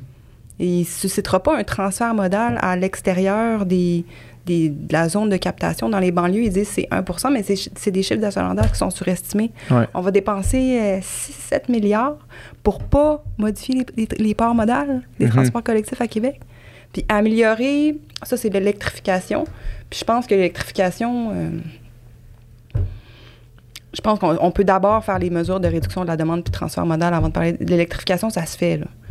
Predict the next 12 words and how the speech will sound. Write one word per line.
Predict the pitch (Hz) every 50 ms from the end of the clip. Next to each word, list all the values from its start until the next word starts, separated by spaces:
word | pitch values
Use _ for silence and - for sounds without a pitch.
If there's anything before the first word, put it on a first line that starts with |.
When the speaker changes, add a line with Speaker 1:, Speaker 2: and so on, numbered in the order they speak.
| - - - - -
Speaker 1:
Ça | - 123 -
Speaker 2:
Ouais. |
Speaker 1:
se | 120 110
fait | 113 196 208 214
parce | - 185 170 -
qu'on | 170
finance | 160 - - 170 156 151 -
plus | - - - - 202 196
les, | 185 170 160 156 151 147
les | 151 151 151 160
autobus, | 156 - 156 147 160 165 160 - - -
euh, | 165 - 160 - 85